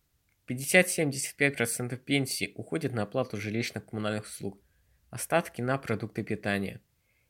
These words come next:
Часть пенсионеров к своему возрасту уже имеют хронические заболевания либо инвалидность. А так как бесплатная медицина оставляет желать лучшего,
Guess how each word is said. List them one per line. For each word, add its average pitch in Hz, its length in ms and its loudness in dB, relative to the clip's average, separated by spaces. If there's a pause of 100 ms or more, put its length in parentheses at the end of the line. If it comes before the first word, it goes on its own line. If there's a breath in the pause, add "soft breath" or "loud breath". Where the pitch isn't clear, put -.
(140)
Часть 160 300 4
пенсионеров 165 720 4
к - 60 -10
своему 110 300 0
возрасту - 680 -2
уже 143 280 2
имеют 147 280 4
хронические 113 480 0
заболевания 107 640 2
либо 113 280 2
инвалидность. 104 720 -2 (540)
А 110 120 0
так 160 220 4
как - 300 0
бесплатная 143 520 0
медицина 120 420 0
оставляет 113 560 2
желать 117 320 0
лучшего, - 480 -4